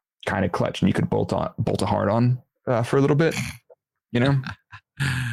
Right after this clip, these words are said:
Speaker 2: Uh, Bolter, hard
Speaker 1: But, uh,
Speaker 2: on.
Speaker 1: but, uh, yeah. Uh, let's talk about the race, though. What do we got? What are we thinking about the race start, man? That was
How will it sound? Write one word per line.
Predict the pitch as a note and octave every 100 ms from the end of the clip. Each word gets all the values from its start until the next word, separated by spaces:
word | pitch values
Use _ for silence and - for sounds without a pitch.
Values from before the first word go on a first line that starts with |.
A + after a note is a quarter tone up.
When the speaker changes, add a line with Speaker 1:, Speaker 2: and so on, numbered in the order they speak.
| G#2 G#2 G2 _ _ - G#2
Speaker 2:
Uh, | G2 F#2 E2+ -
Bolter, | D#2 D2 D2
hard | E2 -
Speaker 1:
But, | -
uh, | -
Speaker 2:
on. | D#2 D#2+ - - - - - - - _ _ _ _ -
Speaker 1:
but, | F3
uh, | E3+ D#3+ C#3 - - - - _ -
yeah. | G#2+ G2+ G2 G#2+ - _ _ _ _ _ _ -
Uh, | G2+ G2+
let's | D#3+ G#3+
talk | D#4
about | C#4+
the | F#3
race, | A#2 B2+
though. | A#2 G2+
What | A2 C#3+
do | D#3
we | B2
got? | G#2+ - _ _ _ -
What | C#3+
are |
we | D3
thinking | - C3+ C3
about | A#2 A2+
the | -
race | G2 A#2
start, | - - F2+ F2
man? | F#2+ F2+
That | A2+ B2+
was | G2 A2+ -